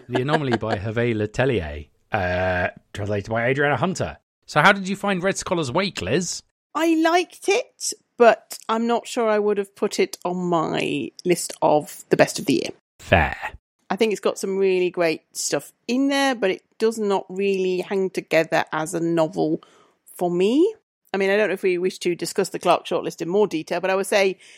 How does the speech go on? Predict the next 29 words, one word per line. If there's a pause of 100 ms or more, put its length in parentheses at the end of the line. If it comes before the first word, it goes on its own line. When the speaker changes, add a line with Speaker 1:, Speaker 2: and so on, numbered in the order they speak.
(160)
Speaker 2:
The
Red
Scholar's
Wake
is
essentially, (320)
it's
a
space
opera
about
kind
of
s-,
space
piracy, (440)
but
also,
um,
a
lesbian
romance
novel (280)
between (420)
a
human
and
a
ship.